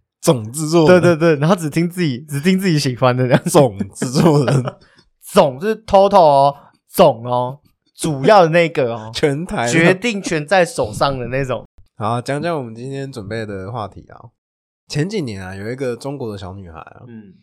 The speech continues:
Speaker 1: 她在网络上有 PO 一段影片，就是在说她爸妈有买给，买给她一些小东西，手表啊、香水啊，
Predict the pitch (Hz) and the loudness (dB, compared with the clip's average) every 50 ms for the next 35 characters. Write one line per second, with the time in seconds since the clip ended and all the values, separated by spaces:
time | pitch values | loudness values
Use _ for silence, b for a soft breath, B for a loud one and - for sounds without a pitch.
0 | _ _ _ _ _ _ _ - 139 143 143 147 143 135 120 104 107 110 120 143 | _ _ _ _ _ _ _ -12 -10 -8 -8 -8 -6 -6 -8 -8 -10 -12 -10 -10
1 | 135 120 101 90 - - 110 110 107 104 107 104 92 76 - 87 98 87 - - | -8 -8 -10 -12 -12 -10 -10 -10 -8 -10 -12 -12 -14 -16 -18 -18 -18 -18 -18 -18
2 | 104 117 _ _ _ _ _ _ _ - 143 143 143 147 143 139 - 139 135 131 | -20 -20 _ _ _ _ _ _ _ -6 -6 -4 -2 -4 -4 -4 -6 -8 -8 -8
3 | 131 131 - _ _ _ _ _ _ _ - 175 185 185 - 196 180 175 180 180 | -8 -10 -12 _ _ _ _ _ _ _ -8 -8 -6 -6 -6 -6 -6 -4 -4 -6
4 | 180 175 170 160 131 104 92 95 104 104 113 - _ - 113 127 151 160 135 - | -6 -6 -6 -6 -8 -8 -8 -10 -12 -14 -16 -20 _ -12 -10 -8 -6 -6 -6 -8
5 | 131 123 123 131 123 - 131 120 120 120 120 120 123 - - 85 92 101 117 120 | -8 -8 -10 -10 -12 -12 -12 -10 -10 -8 -8 -10 -10 -10 -10 -10 -10 -12 -14 -14
6 | 110 113 113 113 117 - _ _ _ _ _ _ _ _ _ _ _ - - 123 | -14 -14 -14 -14 -16 -18 _ _ _ _ _ _ _ _ _ _ _ -16 -12 -10
7 | 117 127 127 135 127 117 110 107 104 104 107 107 101 120 113 123 131 123 127 110 | -10 -8 -6 -4 -4 -2 -2 -4 -6 -6 -8 -8 -10 -10 -10 -10 -10 -10 -10 -10
8 | 98 92 92 87 87 87 90 92 104 | -8 -8 -10 -10 -12 -12 -14 -16 -20